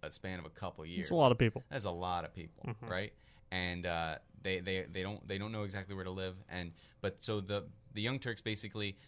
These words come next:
Speaker 1: they, they blame the Balkan Wars on Abdul Hamid. They say, "It was all his fault. We kicked him out.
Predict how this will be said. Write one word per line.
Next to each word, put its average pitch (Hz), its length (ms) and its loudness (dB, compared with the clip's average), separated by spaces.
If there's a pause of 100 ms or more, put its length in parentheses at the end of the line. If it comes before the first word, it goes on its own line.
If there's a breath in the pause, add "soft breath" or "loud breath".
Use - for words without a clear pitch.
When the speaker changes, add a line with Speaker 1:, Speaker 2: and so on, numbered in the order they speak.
(100 soft breath)
Speaker 1:
they, 98 160 2
they 87 160 0
blame 139 340 6
the 143 60 2
Balkan 120 340 2
Wars 107 220 0
on 101 100 0
Abdul 95 280 -2
Hamid. 95 300 -2
They 92 100 -2
say, 92 160 0
"It 98 100 -2
was 107 100 -6
all 151 140 8
his 139 180 2
fault. 92 300 -2 (340 soft breath)
We 101 80 -2
kicked 165 240 2
him 110 100 -2
out. 104 200 0